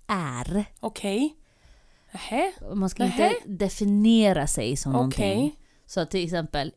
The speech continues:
Speaker 1: "Jag är skör."
Speaker 2: Ja, okej, inte bra.
Speaker 1: Fast jag tänker så här. Jag är skör.
Speaker 2: Ja, men om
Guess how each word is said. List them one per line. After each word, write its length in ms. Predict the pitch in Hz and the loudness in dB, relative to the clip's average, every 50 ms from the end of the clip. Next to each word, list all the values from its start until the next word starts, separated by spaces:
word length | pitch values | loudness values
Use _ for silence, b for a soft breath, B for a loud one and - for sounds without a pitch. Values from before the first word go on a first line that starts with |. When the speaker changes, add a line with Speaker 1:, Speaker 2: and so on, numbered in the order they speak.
| _ | _
Speaker 1:
"Jag 400 | - 185 160 190 175 165 160 160 - - | -8 -2 2 4 4 4 4 0 -4 -8
är 240 | - 160 160 160 156 | -6 -4 -2 -2 -4
skör." 800 | - - - - - 254 185 - - - 107 165 185 202 214 190 - _ - | -6 -6 -6 0 4 4 4 4 2 -2 -2 0 0 0 -2 -4 -6 _ -8
Speaker 2:
Ja, 200 | - 208 202 214 | -2 0 0 0
okej, 280 | 208 - 208 190 190 - | 0 -2 -2 -2 -2 -2
inte 260 | 214 208 185 - 208 | -4 -6 -6 -6 -6
bra. 280 | 175 175 - - 170 - - - - - - - - - - - - - - - | -6 -6 -8 -8 -10 -12 -16 -20 -20 -20 -20 -20 -20 -20 -20 -20 -20 -14 -2 2
Speaker 1:
Fast 140 | 233 233 185 | 4 4 4
jag 120 | 156 175 | 4 2
tänker 260 | 294 440 427 - 151 | 2 2 2 2 -2
så 100 | - - | -4 -4
här. 480 | 160 160 240 - - 175 - - 214 185 - - - _ _ _ _ _ _ _ - | -4 -2 0 2 2 2 0 -2 -4 -6 -8 -14 -20 _ _ _ _ _ _ _ 2
Jag 140 | 180 175 | 4 4
är 260 | 226 302 523 - 466 302 | 6 4 4 2 -2 -4
skör. 360 | - - 135 123 123 - 180 180 | -4 -4 -4 -4 -4 -4 0 0
Speaker 2:
Ja, 80 | 302 | 2
men 120 | 359 440 | 2 4
om 60 | 453 | 2